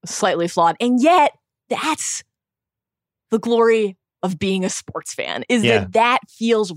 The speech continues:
Speaker 1: real. And it feels real to the players, too, clearly, because the narrative heading into this game, the tension and the energy around it is really palpable. That's a cool and kind of rare thing for week two.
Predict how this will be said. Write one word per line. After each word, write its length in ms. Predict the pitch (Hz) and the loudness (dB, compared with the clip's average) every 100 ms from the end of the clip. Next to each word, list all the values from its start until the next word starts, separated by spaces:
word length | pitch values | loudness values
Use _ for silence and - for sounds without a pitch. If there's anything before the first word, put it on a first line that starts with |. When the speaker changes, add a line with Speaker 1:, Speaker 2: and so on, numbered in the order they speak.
| 151 | -10
Speaker 1:
real. 380 | 156 180 156 101 - | -6 -4 -2 -4 -2
And 80 | 254 | -2
it 80 | |
feels 300 | 240 311 330 | 0 0 0
real 140 | 320 302 | 0 0
to 60 | |
the 60 | 247 | -2
players, 500 | 208 202 190 - 151 | -4 -2 -2 -4 -10
too, 220 | - 190 - | -6 -6 -8
clearly, 640 | - 110 202 185 160 - - | -14 -8 -2 -2 -2 -6 -12
because 280 | 190 220 180 | -8 -6 -4
the 100 | 190 | -2
narrative 460 | 180 175 208 240 | 0 2 2 0
heading 280 | 226 190 180 | 0 -2 -2
into 180 | 156 160 | -6 -6
this 180 | 160 - | -8 -8
game, 400 | 127 139 170 185 - - - - - - | -10 -8 -6 -8 -12 -20 -20 -20 -20 -10
the 380 | 185 180 165 - | -4 -2 -2 -4
tension 680 | - - 190 196 233 220 214 | -10 -2 -2 0 0 0 0
and 260 | - 180 170 | 0 -2 -4
the 140 | 165 - | -8 -10
energy 380 | 143 180 208 262 | -6 -4 -2 0
around 240 | 277 330 | 2 0
it 80 | - - | 0 0
is 300 | 285 339 294 | 0 0 -2
really 200 | 302 302 | -4 -4
palpable. 580 | - - 320 208 123 - | -4 -2 -2 -2 -8 -4
That's 180 | 160 247 | -4 -4
a 40 | - | -10
cool 340 | - 254 262 262 | -8 -4 -2 -2
and 80 | |
kind 240 | 233 190 202 | -2 -2 -2
of 120 | 170 | -4
rare 260 | 160 165 170 | -2 -2 -2
thing 340 | - 185 139 | -4 -6 -6
for 220 | 135 - 160 | -10 -8 -6
week 280 | 165 160 - | -6 -8 -6
two. 280 | 370 - | -2 -2